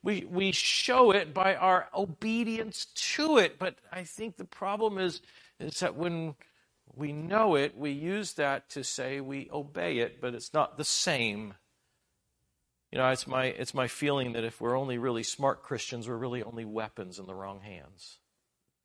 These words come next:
But if we are doers, now we're tools in the master's hands.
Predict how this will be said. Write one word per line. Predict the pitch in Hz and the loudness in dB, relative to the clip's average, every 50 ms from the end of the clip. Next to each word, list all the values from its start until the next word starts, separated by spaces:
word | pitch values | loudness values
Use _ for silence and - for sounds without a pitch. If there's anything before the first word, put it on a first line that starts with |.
| _ _ _ _ _ _ _ _ _ _ _ _ _ _ _ _ _ _ _ | _ _ _ _ _ _ _ _ _ _ _ _ _ _ _ _ _ _ _
But | - 98 101 | -16 -16 -14
if | - - | -12 -8
we | 120 123 139 139 135 131 | -6 -4 -4 -4 -4 -6
are | - - 110 | -6 -8 -8
doers, | 107 92 92 110 120 117 95 90 95 90 87 - - - - - _ _ _ _ _ _ _ _ _ _ _ _ _ | -10 -10 -8 -6 -6 -6 -6 -8 -12 -16 -18 -18 -18 -18 -18 -20 _ _ _ _ _ _ _ _ _ _ _ _ _
now | 139 143 135 127 | 2 4 4 4
we're | 107 104 | 4 0
tools | 95 - - - - 180 156 131 113 101 95 90 101 | -4 -4 -8 -4 0 2 2 4 2 2 0 -4 -8
in | 95 | -10
the | 95 | -8
master's | 92 95 92 95 - - - - - - - | -8 -8 -10 -10 -10 -12 -14 -14 -14 -16 -18
hands. | - - _ _ _ _ _ - - - - | -20 -20 _ _ _ _ _ -20 -20 -20 -20